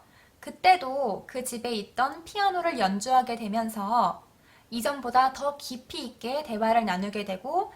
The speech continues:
친분을 쌓으면서 한국에 돌아와서도 꽤 오랜 기간 연락을 지속하게 되었습니다. 그 이후로는 외국에 나간 경험은 없지만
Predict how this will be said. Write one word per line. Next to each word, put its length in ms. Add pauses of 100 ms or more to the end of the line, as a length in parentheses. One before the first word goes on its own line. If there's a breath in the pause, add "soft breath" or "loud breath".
(100)
친분을 480
쌓으면서 960 (220 loud breath)
한국에 420
돌아와서도 880 (160)
꽤 160
오랜 440
기간 540 (200 loud breath)
연락을 540
지속하게 520
되었습니다. 760 (1600 soft breath)
그 140
이후로는 800
외국에 340
나간 320
경험은 440
없지만 640